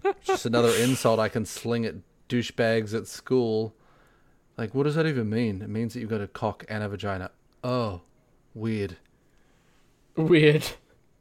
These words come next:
Speaker 1: It's like when you found out, like, uh, what necrophilia was, and you would call people a
Speaker 2: Yeah.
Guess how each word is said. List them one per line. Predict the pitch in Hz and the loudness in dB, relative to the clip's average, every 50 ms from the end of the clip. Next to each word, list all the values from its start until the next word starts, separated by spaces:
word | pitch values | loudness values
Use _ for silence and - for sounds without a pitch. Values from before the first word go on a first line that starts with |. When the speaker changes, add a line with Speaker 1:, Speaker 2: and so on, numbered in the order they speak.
| _ _ _ _ _ _ _ | _ _ _ _ _ _ _
Speaker 1:
It's | _ - - | _ -4 -2
like | 165 165 - | -2 0 0
when | 175 170 | -2 -2
you | 131 117 | -2 -2
found | - - 120 113 110 110 | -2 -2 -2 -2 -2 -2
out, | 107 104 - | -4 -4 -4
like, | 104 101 101 95 - | -4 -4 -4 -4 -4
uh, | 110 98 95 95 92 87 - | -2 -2 -2 -2 -4 -6 -4
what | 104 107 107 - | -4 -4 -2 -2
necrophilia | 110 113 113 - - 98 - 107 107 104 107 107 101 | -2 -4 -4 -4 -6 -6 -4 -4 -2 0 0 -2 -2
was, | 92 90 87 87 87 - - - - _ - | -4 -4 -6 -8 -10 -12 -16 -20 -20 _ -14
and | - 110 107 | -10 -10 -8
you | 101 | -8
would | 98 98 98 | -10 -12 -10
call | - - 101 98 | -6 -4 -4 -4
people | - 104 95 90 - 104 98 98 98 98 | -4 -6 -8 -6 -6 -6 -6 -6 -8 -10
a | 101 104 | -12 -10
Speaker 2:
Yeah. | 101 | -10